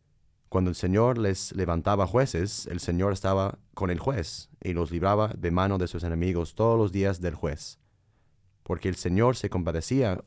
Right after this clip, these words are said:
por sus gemidos a causa de los que oprimían y afligían. Pero cuando moría el juez,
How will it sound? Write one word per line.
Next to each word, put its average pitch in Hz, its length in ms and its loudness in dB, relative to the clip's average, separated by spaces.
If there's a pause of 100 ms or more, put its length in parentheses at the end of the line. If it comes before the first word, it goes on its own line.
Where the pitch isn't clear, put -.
por 90 160 -4
sus - 240 -8
gemidos 110 600 0 (120)
a - 100 -8
causa 98 440 0
de 90 140 -4
los 80 200 -4
que 87 120 -6
oprimían 87 540 -2
y 80 100 -4
afligían. 76 640 -4 (2500)
Pero 85 220 0
cuando 92 220 2
moría 87 280 2
el 117 60 2
juez, 101 520 0